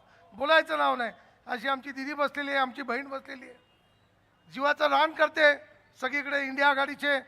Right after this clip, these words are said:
उमेदवार निवडून यावे म्हणून सगळीकडे फिरते आज. आणि ह्याचबरोबर आपण सगळे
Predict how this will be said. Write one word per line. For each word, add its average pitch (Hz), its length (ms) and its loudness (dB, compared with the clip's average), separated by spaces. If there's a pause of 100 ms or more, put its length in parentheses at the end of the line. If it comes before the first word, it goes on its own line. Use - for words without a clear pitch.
(200)
उमेदवार 277 420 -2
निवडून 269 340 -8
यावे 277 260 2
म्हणून 269 260 -8 (380)
सगळीकडे 262 380 -4
फिरते 262 340 -10
आज. 269 200 2 (500)
आणि 269 300 -2 (520)
ह्याचबरोबर 285 640 6 (420)
आपण 349 380 8
सगळे 285 300 2